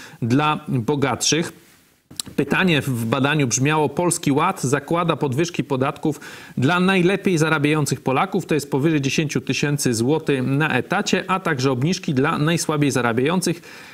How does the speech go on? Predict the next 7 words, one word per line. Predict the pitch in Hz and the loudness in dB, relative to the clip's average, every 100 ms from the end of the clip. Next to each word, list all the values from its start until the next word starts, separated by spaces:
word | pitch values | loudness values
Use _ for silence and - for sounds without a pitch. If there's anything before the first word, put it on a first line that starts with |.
| - | 0
Jak | 135 233 - | 0 0 -2
oceniasz | 180 180 180 170 - | -2 2 2 2 0
tę | 202 | -2
propozycję | 202 135 147 147 165 147 | 0 0 2 0 2 0
Prawa | 139 165 143 | 2 0 2
i | 127 | 0
Sprawiedliwości?”. | - 123 123 110 113 127 - - 226 | 0 0 0 0 0 0 -2 -2 -4